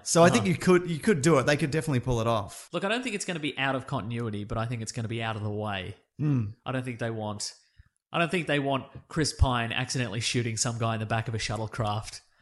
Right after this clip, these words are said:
Speaker 2: And then they have to,
Speaker 1: <laughs>
Speaker 2: and then Sp-, he and Spock have to dispose of the body. You know, they kill an admiral accidentally.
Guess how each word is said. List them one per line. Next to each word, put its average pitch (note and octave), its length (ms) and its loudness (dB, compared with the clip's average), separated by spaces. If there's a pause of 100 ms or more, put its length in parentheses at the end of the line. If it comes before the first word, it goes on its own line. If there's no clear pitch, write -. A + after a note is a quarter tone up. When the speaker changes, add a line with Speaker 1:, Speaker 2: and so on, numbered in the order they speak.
(160)
Speaker 2:
And B2 100 -6
then A#2+ 60 0
they B2+ 60 2
have - 260 6
to, B2+ 80 2
Speaker 1:
<laughs> - 440 -2
Speaker 2:
and C3+ 80 0
then C#3+ 120 2
Sp-, - 300 2
he D3+ 120 4
and B2 80 2
Spock A#2+ 340 2
have C3 160 4
to B2 80 -6
dispose A#2 400 0
of A2+ 80 -4
the A2 60 -2
body. G#2+ 360 -2 (460)
You A2+ 80 -6
know, A2+ 60 -2
they A#2+ 100 0
kill C3+ 240 2
an A#2 80 0
admiral A#2 380 2
accidentally. A2+ 520 -2